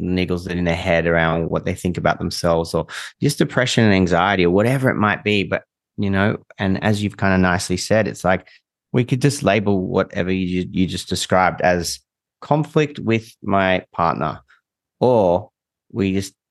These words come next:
dissect it a tiny bit and really move into, like, no, there's, there's another conflict within myself again.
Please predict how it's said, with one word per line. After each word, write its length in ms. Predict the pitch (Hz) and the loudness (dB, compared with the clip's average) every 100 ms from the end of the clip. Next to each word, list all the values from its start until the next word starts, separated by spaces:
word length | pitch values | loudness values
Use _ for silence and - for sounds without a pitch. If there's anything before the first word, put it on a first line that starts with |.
| _ | _
dissect 480 | 95 95 - 127 - | 0 0 0 -2 -2
it 60 | 120 | -4
a 40 | |
tiny 320 | 104 104 90 | -2 0 0
bit 280 | 85 85 85 - | 0 0 -2 -2
and 180 | 95 | -2
really 180 | 92 98 | 0 0
move 220 | 95 92 | 0 0
into, 260 | 92 90 92 | -2 -4 -2
like, 320 | 90 85 85 - _ | 0 0 -2 -10 _
no, 260 | 110 117 113 | -2 2 4
there's, 220 | 104 95 101 98 | 2 -2 -8 -8
there's 120 | 110 | -4
another 360 | 104 101 113 143 | -2 2 2 0
conflict 480 | 143 123 113 110 - | 0 -2 0 -2 -2
within 240 | 98 101 95 | -2 0 2
myself 420 | 90 - 87 85 | 0 0 -2 -2
again. 320 | 82 64 - | -8 -12 -14